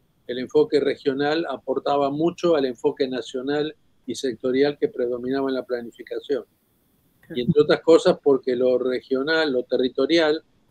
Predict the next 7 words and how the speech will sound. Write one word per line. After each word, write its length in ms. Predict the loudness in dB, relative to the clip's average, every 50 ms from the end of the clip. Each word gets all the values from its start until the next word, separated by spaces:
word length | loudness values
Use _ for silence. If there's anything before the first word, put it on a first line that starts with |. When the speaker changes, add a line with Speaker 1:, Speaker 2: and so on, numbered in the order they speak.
| _ _ _
Speaker 1:
implica 760 | -4 -4 -4 -4 0 2 2 2 2 2 2 4 4 2 -2 -8 _ _ _ _ _ _ _ _ _ _ _ _ _ _ _ _ _ _ _ _
una 760 | -2 -2 0 0 0 0 0 0 -2 -2 -4 -6 -8 -10 -16 _ _ _ _ _ _ _ _ _ _ _ _ _ _ _ _ _ _ _ _ _ _ _ _ _ _ _ _ _ _ _ _ _ _ _
vinculación 960 | -2 -2 -2 6 6 8 8 8 4 2 4 4 6 6 6 2 -2 -6 -12 _ _ _ _ _ _ _
estrecha 760 | -8 -8 -2 _ 2 4 4 4 2 2 0 0 0 -2 -8 _ _ _ _ _ _ _ _ _
entre 300 | -8 -8 -6 -4 -4 -2
la 160 | 0 0 -2 -4
sociedad 720 | -2 -2 -2 -2 2 2 4 4 4 4 2 0 -2 -6